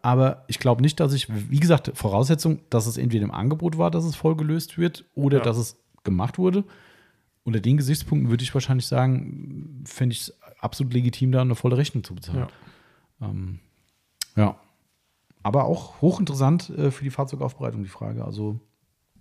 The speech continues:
Speaker 1: mal gucken, vielleicht gibt's
Speaker 2: Ja.
Speaker 1: ja ein paar, die, die was dazu sagen. Ähm, übrigens gerade eben, weil ich sagte, mir, mir geht jetzt ein
Speaker 2: Ja.
Speaker 1: Flutlicht auf, ich hab, äh, mir Fahrradzubehör bestellt,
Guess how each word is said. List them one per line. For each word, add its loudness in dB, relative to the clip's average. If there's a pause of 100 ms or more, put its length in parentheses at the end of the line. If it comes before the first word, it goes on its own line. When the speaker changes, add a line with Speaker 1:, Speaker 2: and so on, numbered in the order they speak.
(100)
Speaker 1:
mal -6
gucken, -2
vielleicht -6
gibt's -2
Speaker 2:
Ja. -2
Speaker 1:
ja 0
ein -4
paar, -2
die, 0 (960)
die -4
was -4
dazu -8
sagen. 0 (540)
Ähm, 6
übrigens 2
gerade 2
eben, 2
weil 4
ich -4
sagte, 0
mir, 2 (160)
mir 0
geht -4
jetzt 2
ein 2
Speaker 2:
Ja. 2
Speaker 1:
Flutlicht 2
auf, -2
ich -8
hab, -4
äh, 0
mir 0
Fahrradzubehör 0
bestellt, 0